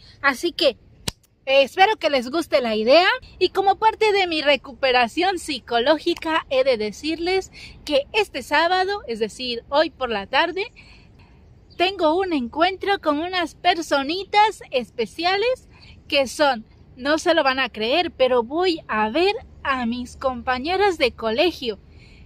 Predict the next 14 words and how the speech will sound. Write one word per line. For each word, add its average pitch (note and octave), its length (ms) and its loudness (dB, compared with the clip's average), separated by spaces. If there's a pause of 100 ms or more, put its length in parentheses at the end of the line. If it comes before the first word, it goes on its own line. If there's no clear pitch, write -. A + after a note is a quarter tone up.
(300)
Las E4 200 2
voy G4 220 4
a G4 140 4
ver F#4+ 320 2
de E4+ 180 -2
más F#4+ 500 0
de F4 100 -2
veinte D4+ 480 0
años, D4+ 520 -4
imaginarse, C4 760 -4
no E4+ 160 -4
sabía G4+ 480 2
que D4 260 -6
habían C#4+ 560 -4